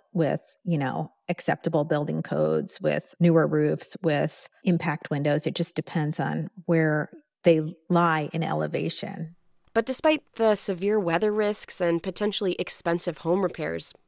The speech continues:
Speaker 2: Wendy doesn't see it affecting the housing market too much.
Speaker 1: South Florida market is very different than the rest of the country. We are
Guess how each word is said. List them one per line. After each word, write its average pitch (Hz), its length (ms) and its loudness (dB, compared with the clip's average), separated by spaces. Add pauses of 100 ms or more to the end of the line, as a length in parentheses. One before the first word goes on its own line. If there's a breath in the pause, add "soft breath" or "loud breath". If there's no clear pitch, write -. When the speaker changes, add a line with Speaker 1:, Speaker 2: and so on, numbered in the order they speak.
(100)
Speaker 2:
Wendy 302 300 6 (140)
doesn't 233 360 0
see 214 220 0
it 214 60 2
affecting 190 400 -4
the 165 60 -2
housing 165 380 -2
market 180 360 -2 (140)
too 165 140 -6
much. - 400 -8 (220)
Speaker 1:
South 220 440 2
Florida 165 760 4 (120)
market 151 640 -4
is 151 440 -4
very 156 500 0
different 147 380 -2
than 139 160 -6
the 135 60 -6
rest 131 280 -10
of 165 60 -8
the 156 80 -8
country. - 680 -10 (160)
We 170 240 0
are 156 520 0